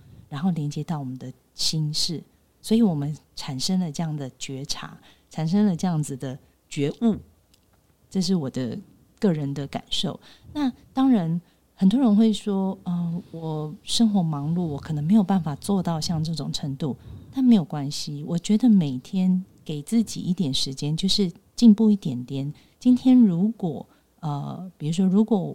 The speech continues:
你愿意的话，你很忙，你就静个一分钟，明天加一点点时间，静个五分钟，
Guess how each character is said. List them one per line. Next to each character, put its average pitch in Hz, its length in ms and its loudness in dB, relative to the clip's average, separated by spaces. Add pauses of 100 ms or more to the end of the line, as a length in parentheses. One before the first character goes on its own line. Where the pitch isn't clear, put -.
你 160 240 -10
愿 190 280 2
意 180 100 4
的 135 100 -4
话， - 340 -8
你 156 140 -2
很 185 80 2
忙， 147 480 -4
你 147 120 -8
就 185 160 -8 (100)
静 180 240 4
个 120 240 -6 (100)
一 - 60 0
分 202 260 6
钟， 180 280 2 (340)
明 185 180 0
天 240 240 6
加 208 280 0
一 214 60 4
点 170 160 0
点 151 140 -2
时 139 220 -4
间， 151 240 -2
静 185 180 4
个 151 200 -2
五 139 180 -10
分 151 260 -18
钟， 147 280 -6